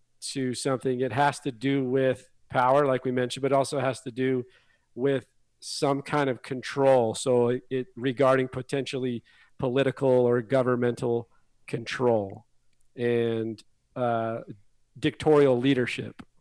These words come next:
right? And so, um, maybe there's something there that we could explore a little deeper. But yeah, I mean, these, these, I, th-, what the, the example that you <laughs> shared with the plane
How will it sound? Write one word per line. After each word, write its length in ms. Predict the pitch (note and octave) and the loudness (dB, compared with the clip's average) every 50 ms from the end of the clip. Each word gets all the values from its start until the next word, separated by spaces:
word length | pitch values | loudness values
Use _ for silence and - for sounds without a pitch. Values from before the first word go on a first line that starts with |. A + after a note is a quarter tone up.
| - | -10
right? 320 | - A#2 A2+ A#2 A#2+ - - _ _ _ _ _ _ _ _ _ _ _ _ _ _ _ _ _ _ _ _ _ _ | -6 -6 -4 -4 -4 -6 -8 _ _ _ _ _ _ _ _ _ _ _ _ _ _ _ _ _ _ _ _ _ _
And 160 | - B2+ C3 B2 | -6 -6 -4 -4
so, 480 | - - D3 C#3 C3+ C3 B2+ B2 A#2+ - _ _ _ _ _ _ _ _ _ _ _ _ _ - | 0 2 4 6 6 6 4 2 -2 -6 _ _ _ _ _ _ _ _ _ _ _ _ _ 0
um, 520 | C#3 C#3 C#3+ D3 C#3+ C#3 C3 B2+ A#2+ A2+ A#2+ - | 2 4 4 6 4 4 2 2 0 -4 -4 2
maybe 280 | C3+ D#3+ E3+ D#3+ E3 | 4 6 8 8 8
there's 200 | D3 D3+ C3+ - | 8 6 4 4
something 360 | - D#3+ D3 - - C#3+ C#3 | 4 2 2 4 2 2 4
there 240 | C3 C3+ C3+ C3+ C3 | 4 6 6 6 6
that 120 | C3 C3 B2 | 4 2 2
we 100 | C3 C3 | 0 -2
could 160 | - - B2+ | 0 0 -2
explore 640 | B2 - - - - C3 B2 B2 B2 A#2+ A#2+ A2+ - | -2 -2 -6 -6 -2 0 2 2 2 2 0 -2 -2
a 80 | C3 B2+ | -2 2
little 220 | C3 B2+ B2 A#2 | 2 2 2 2
deeper. 380 | G#2+ C3 C3+ C#3+ - C3+ B2 A2+ | 2 2 2 2 2 2 0 2
But 160 | B2+ C3+ C#3+ | 2 2 4
yeah, 240 | D3+ F3+ F3+ E3 C#3+ C3+ | 6 8 8 8 6 6
I 60 | D3 | 4
mean, 160 | E3 E3+ E3+ | 4 2 2
these, 220 | F3 G3 F#3 - - - - - - _ _ _ _ | 2 0 -4 -6 -10 -14 -20 -20 -20 _ _ _ _
these, 200 | - F3+ F#3+ F3+ | -4 -2 0 2
I, 160 | F#3 F3 E3+ E3+ | 4 4 4 4
th-, 240 | E3+ E3+ D3 D3 - - - - | 0 -4 -14 -16 -16 -20 -18 -6
what 380 | - C#3 F3+ G3 E3 - D#3 C#3 | 2 6 8 8 6 6 4 2
the, 200 | F3+ F#3 F3+ F3 | 4 4 4 2
the 160 | D3 E3 F3+ E3+ | 4 6 6 6
example 500 | D3+ C3+ C#3 F#3 A3+ B3+ A#3 A3+ G#3+ E3+ | 6 4 4 4 4 4 4 4 4 4
that 120 | D#3+ D#3 | 4 2
you 180 | D3+ E3+ A#3+ A#3 | 2 2 2 2
<laughs> 0 | |
shared 480 | - - E3+ D3+ C#3 C#3+ C#3+ D3 C#3+ - _ - - - - - | 2 2 2 4 4 4 2 0 -2 -6 _ -20 -20 -18 -6 0
with 240 | C3+ D3+ D3 - | 0 0 0 0
the 80 | - D3 | -2 -6
plane 680 | - - - D#3+ F3 F#3+ G#3 F#3+ D#3 C3+ B2+ C3 C3+ D3 | -4 -2 0 0 2 2 4 4 2 2 2 0 -2 -6